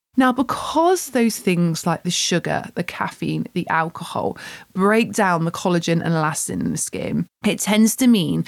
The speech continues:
that those repeated expressions we're doing day in, day out tend to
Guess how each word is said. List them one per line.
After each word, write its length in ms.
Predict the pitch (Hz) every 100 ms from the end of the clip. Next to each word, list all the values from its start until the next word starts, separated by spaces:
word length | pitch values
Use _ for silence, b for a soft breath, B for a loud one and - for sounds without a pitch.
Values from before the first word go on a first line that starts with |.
| B B
that 180 | - -
those 240 | 202 240
repeated 440 | 262 - 254 240 226
expressions 720 | - - 175 - 170 165 165
we're 80 |
doing 340 | 160 160 156 165
day 380 | 220 220 190 175
in, 120 | 175
day 280 | - 180 165
out 300 | 156 - -
tend 240 | 190 180
to 140 | -